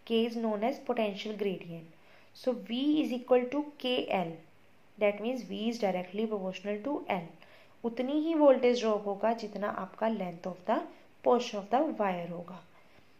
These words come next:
So that means V upon L is equal to K। This term is known as potential gradient। इसका मतलब क्या है? Fall of potential per unit length, कितनी आपकी पोटेंशियल ड्रॉप आ रहा है per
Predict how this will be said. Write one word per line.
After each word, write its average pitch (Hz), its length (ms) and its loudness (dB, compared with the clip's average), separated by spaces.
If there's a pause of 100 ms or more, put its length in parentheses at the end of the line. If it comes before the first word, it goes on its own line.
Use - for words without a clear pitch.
(120)
So 226 140 -4
that 208 200 2
means 240 200 -2
V 214 80 -4 (160)
upon 233 320 0 (120)
L 196 180 -4
is 196 140 -6
equal 208 220 -2 (120)
to 247 60 -2 (140)
K। 190 120 -4 (580)
This 285 260 -2
term 240 300 2
is 220 100 -2 (120)
known 202 260 -2 (160)
as 240 180 -2 (100)
potential 220 580 -2 (480)
gradient। 165 920 -6
इसका 233 260 -2
मतलब 220 500 -2
क्या 262 120 2
है? 262 220 0 (500)
Fall 269 320 6
of 330 80 -6 (100)
potential 240 560 2 (480)
per 240 80 10 (140)
unit 226 340 2 (480)
length, 175 280 -4 (160)
कितनी 269 340 0 (100)
आपकी 247 200 -4
पोटेंशियल 240 560 0
ड्रॉप 202 320 0
आ 185 100 0
रहा 196 100 -2
है 233 180 -4
per 214 120 2